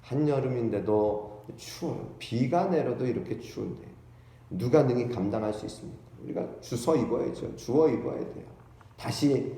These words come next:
어, 정리했던 그런 옷들을 또 찾아서 입어야 돼요. 오늘 우리가 하나님께서 보여주시는 놀라운 이 자연 만물의 역사를 볼 수 있기를 바랍니다. 말씀을 보내사 그것들을 녹이시고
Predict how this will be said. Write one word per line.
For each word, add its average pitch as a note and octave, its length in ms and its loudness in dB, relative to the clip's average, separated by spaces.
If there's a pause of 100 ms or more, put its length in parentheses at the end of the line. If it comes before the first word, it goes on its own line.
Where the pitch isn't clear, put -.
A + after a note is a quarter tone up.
(140)
어, E2+ 540 -6
정리했던 B2+ 800 4
그런 A#2+ 240 2
옷들을 A#2 420 0
또 C#3 440 -2
찾아서 - 420 -4
입어야 A#2 340 -2
돼요. - 240 -10 (1300)
오늘 G2+ 200 2
우리가 G2 720 2
하나님께서 B2 960 0
보여주시는 G#2+ 760 0 (220)
놀라운 F#2 880 2
이 - 120 -6
자연 G#2+ 500 0
만물의 F#2 560 2
역사를 G#2 760 0 (100)
볼 G2 120 2
수 F#2+ 160 -8
있기를 G2+ 260 -2
바랍니다. D#2 420 -4
말씀을 A#2 540 2
보내사 A#2+ 600 2 (240)
그것들을 B2 440 4
녹이시고 - 1120 2